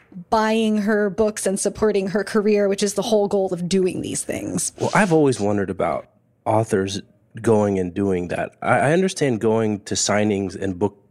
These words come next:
Speaker 2: tours to, to stores.
Speaker 1: Mm-hmm.
Speaker 2: But going to individual book clubs, even if there's fifteen people there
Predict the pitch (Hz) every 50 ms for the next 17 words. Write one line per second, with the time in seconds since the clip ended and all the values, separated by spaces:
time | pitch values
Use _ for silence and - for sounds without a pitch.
0 | _ _ _ - - - - 113 107 104 98 98 95 92 - - _ - - -
1 | 98 90 90 87 90 - - _ - - - - - - 104 95 90 - 92 -
2 | - - - - - - - 214 175 170 208 196 196 196 - 110 107 107 - -
3 | 156 196 226 220 180 147 - 151 147 135 131 120 131 123 127 120 104 101 95 101
4 | 113 123 127 - - - - - - - - _ _ - 196 226 220 196 156 135
5 | 123 165 165 - - - 101 95 95 - - - 123 123 - - - 135 131 123
6 | 110 95 - - 131 127 - 110 98 90 87 82 80 82 80 80